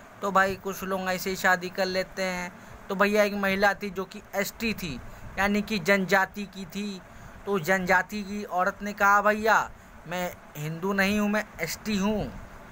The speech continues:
ज-, यानी मीणा जनजाति।" तो कह रही है कि, "भाई मेरे ऊपर शादी तय नहीं होगी,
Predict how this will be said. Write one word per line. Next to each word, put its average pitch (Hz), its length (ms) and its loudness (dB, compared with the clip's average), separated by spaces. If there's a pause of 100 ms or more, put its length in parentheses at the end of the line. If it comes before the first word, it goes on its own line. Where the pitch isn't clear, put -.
(140)
ज-, - 320 -12
यानी 185 220 0
मीणा 180 340 4
जनजाति।" 190 720 0 (440)
तो 170 80 -8
कह 180 240 0
रही 185 120 -2
है 196 60 -2
कि, 190 160 -6
"भाई 208 200 4
मेरे 175 320 -2
ऊपर 196 340 2
शादी 175 460 2
तय 202 260 0
नहीं 180 340 -4
होगी, 151 560 -8